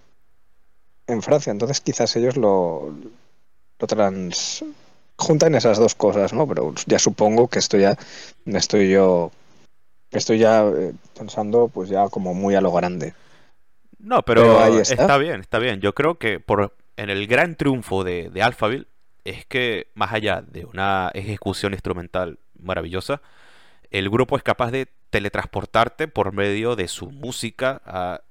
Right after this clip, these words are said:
Speaker 2: esa gran manzana, ¿no? Que, que se elevó por en-, que se elevó en un momento en el que, ya, ya lo dijiste, Europa estaba herida tras la guerra y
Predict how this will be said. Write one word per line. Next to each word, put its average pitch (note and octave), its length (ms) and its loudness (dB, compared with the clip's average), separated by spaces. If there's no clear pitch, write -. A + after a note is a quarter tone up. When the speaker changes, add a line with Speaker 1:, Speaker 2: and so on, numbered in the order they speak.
Speaker 2:
esa G2 880 -6
gran G2+ 220 -6
manzana, F#2+ 600 0
¿no? G2 200 -10
Que, F#2 300 -18
que G2 100 -4
se - 120 -6
elevó F#2+ 280 -2
por A2 140 0
en-, A2 100 -6
que - 240 -4
se G#2+ 120 -4
elevó G#2 720 -2
en G#2 160 -8
un A2 80 -8
momento A#2 360 -4
en A#2 60 -4
el G2 120 -8
que, F2 400 -10
ya, G2 220 -2
ya G2 120 -4
lo G2+ 100 -2
dijiste, G2+ 260 -4
Europa F2+ 280 -2
estaba G2 220 0
herida F#2+ 240 -4
tras F#2+ 200 -4
la F2 100 -8
guerra F#2 560 -4
y F#2 420 -6